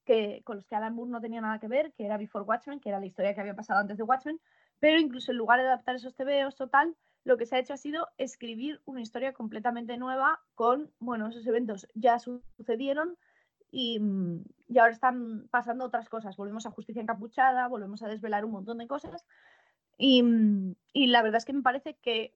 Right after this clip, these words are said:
para no ser una adaptación, está incluso a la altura de, de los cómics. Me ha, me ha parecido buenísima adaptación.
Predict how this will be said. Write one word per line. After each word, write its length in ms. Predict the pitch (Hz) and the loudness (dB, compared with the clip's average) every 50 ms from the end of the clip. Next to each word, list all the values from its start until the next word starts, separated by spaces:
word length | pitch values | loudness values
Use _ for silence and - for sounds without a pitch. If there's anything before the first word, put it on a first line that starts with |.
| _ _ | _ _
para 200 | - 226 208 202 | 4 4 4 4
no 120 | 208 208 220 | 2 0 -8
ser 140 | - 262 | -8 -6
una 100 | 262 247 | -4 -2
adaptación, 560 | 226 240 233 - 214 220 - 233 240 277 285 _ | -4 -4 -4 -8 -12 -4 0 0 0 0 -2 _
está 360 | - 226 214 - - 202 208 233 | -12 -14 -8 -4 -2 -2 -2 -2
incluso 600 | 233 220 - 208 226 240 - - 285 302 - - | -4 -10 -12 -12 -12 -12 -6 -4 -2 -2 -2 -4
a 100 | 214 202 | -6 -6
la 80 | 190 | -4
altura 440 | 185 185 - 202 214 233 247 262 262 | -6 -6 -8 -6 -2 0 0 0 0
de, 640 | 254 226 214 196 190 185 185 175 175 170 175 190 - _ | -2 -6 -8 -8 -8 -8 -8 -6 -8 -8 -8 -10 -14 _
de 180 | - 190 196 185 | -14 -12 -12 -12
los 160 | 180 175 _ | -12 -12 _
cómics. 420 | - 214 214 196 185 185 180 - | -4 -4 -4 -4 -6 -12 -12 -10
Me 120 | 208 202 202 | -8 -8 -8
ha, 60 | 196 208 | -8 -8
me 260 | 196 190 190 190 185 | -6 -4 -4 -4 -4
ha 40 | 190 | -6
parecido 640 | - - 220 220 214 - - 233 247 247 240 233 - | -4 -2 -2 -2 -2 -4 -4 0 0 0 0 -2 -2
buenísima 500 | 202 208 208 202 208 208 - 233 247 233 | -2 -2 0 0 -2 -6 -6 -6 -4 -4
adaptación. 500 | 220 214 - - 190 - 220 185 180 | -4 -6 -8 -10 -12 -10 -8 -8 -10